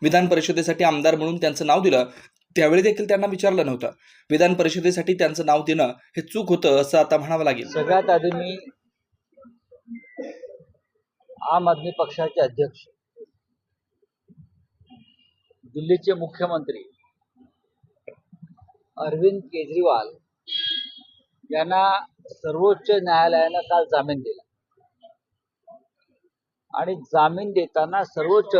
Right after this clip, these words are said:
Speaker 2: न्यायालयानं ईडी आणि सरकारला फटकारलं. केजरीवाल यांची अटक ही राजकीय सूडबुद्धीचीच होती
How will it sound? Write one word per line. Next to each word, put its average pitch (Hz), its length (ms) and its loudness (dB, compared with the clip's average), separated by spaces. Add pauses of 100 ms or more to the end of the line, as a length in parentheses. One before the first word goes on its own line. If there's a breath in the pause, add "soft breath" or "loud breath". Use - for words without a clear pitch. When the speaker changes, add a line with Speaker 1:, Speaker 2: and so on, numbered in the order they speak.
Speaker 2:
न्यायालयानं 131 640 -4 (2250)
ईडी 170 200 2
आणि 196 200 -2
सरकारला 165 560 -2 (140)
फटकारलं. 139 400 -4 (3250)
केजरीवाल 185 500 2
यांची 185 280 0
अटक 190 280 0 (120)
ही 190 80 4
राजकीय 165 400 0
सूडबुद्धीचीच 165 840 -4
होती 170 360 -4